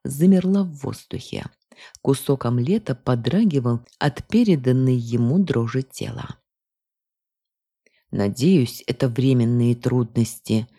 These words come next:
Я не хочу тебя терять, правда?" Линос стиснул между ладонями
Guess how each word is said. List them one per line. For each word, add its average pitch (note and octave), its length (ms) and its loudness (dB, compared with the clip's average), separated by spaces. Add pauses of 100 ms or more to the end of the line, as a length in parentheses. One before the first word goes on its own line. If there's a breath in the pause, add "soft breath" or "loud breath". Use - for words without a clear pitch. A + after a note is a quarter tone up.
(180 soft breath)
Я A#2 160 -2
не A2+ 120 2
хочу A#2+ 460 -2
тебя A#2+ 300 -2
терять, D3 640 -2
правда?" C#3+ 600 -2 (800 loud breath)
Линос C3 680 0
стиснул - 800 -2
между C3+ 420 -2
ладонями A#2+ 720 0